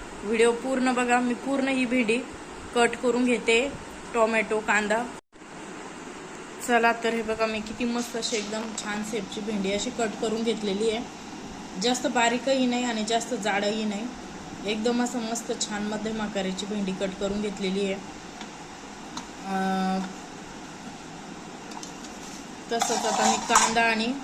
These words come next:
टोमॅटो पण कट करून घेणार आहे, कारण की उन्हाळ्यामध्ये ना असं कोरड्या भाज्या जास्त अशा खावं वाटतं, पातळ भाज्या खावं वाटत नाही, त्यामुळे काहीतरी वेगळं आणि काहीतरी वेगळ्या नवीन पद्धतीने बनवूया. बघा आता मी पूर्ण हे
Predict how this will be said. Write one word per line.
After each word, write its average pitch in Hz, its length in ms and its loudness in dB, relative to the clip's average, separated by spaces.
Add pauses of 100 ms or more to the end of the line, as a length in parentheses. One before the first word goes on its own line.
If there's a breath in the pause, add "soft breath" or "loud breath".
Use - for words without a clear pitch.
(240)
टोमॅटो 220 360 0
पण 220 180 -2
कट 214 280 -2
करून 220 240 -2
घेणार 202 280 0
आहे, 202 100 0 (920)
कारण 226 240 4
की 262 100 -2
उन्हाळ्यामध्ये 262 720 2
ना 220 100 0
असं 220 380 0 (340)
कोरड्या 247 360 4
भाज्या 214 300 0
जास्त 220 320 -2
अशा 233 160 0 (140)
खावं 202 120 4
वाटतं, 190 240 0
पातळ 214 360 -2
भाज्या 202 280 -2 (100)
खावं 226 200 4
वाटत 220 280 -2
नाही, 226 160 -4 (640)
त्यामुळे 240 340 4
काहीतरी 240 520 2 (420)
वेगळं 240 520 4 (580)
आणि 185 140 0
काहीतरी 220 320 0
वेगळ्या 240 420 4
नवीन 233 260 0
पद्धतीने 226 540 -2
बनवूया. 208 420 -2 (1800)
बघा 220 280 0
आता 208 140 -2
मी 208 120 -4
पूर्ण 226 420 -2
हे 220 160 0